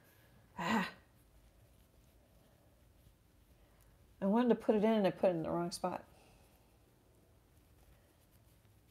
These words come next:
Oh. Okay.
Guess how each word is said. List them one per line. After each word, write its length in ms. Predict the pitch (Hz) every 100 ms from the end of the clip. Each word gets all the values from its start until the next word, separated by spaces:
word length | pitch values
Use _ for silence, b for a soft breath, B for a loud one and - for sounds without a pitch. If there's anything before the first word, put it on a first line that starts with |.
| - _ - -
Oh. 720 | 480 494 466 - - _ 277 247 - - - - - _ - _ _ _ - _ - - - _ _ - _ - _ - - 480
Okay. 340 | - 165 170